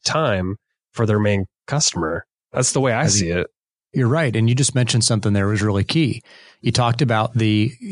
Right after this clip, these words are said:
Speaker 2: the people getting to higher level tasks. Well, here's the thing. What they do is they build a technology stack all around the lower level things,
Speaker 1: Mm-hmm.
Speaker 2: the things that tend for your higher level people to get bogged down by all day,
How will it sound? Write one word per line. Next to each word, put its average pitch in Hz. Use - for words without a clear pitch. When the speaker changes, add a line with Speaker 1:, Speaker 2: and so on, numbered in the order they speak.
Speaker 2:
the 110
people 110
getting 117
to 120
higher 101
level 95
tasks. -
Well, 127
here's 190
the 151
thing. 107
What 139
they 214
do 110
is 113
they 143
build 160
a -
technology 120
stack 90
all 151
around 107
the 107
lower 117
level 98
things, 107
Speaker 1:
Mm-hmm. 117
Speaker 2:
the 120
things 127
that 117
tend 135
for 120
your 104
higher 117
level 101
people 160
to -
get 104
bogged 104
down 143
by 95
all 85
day, 87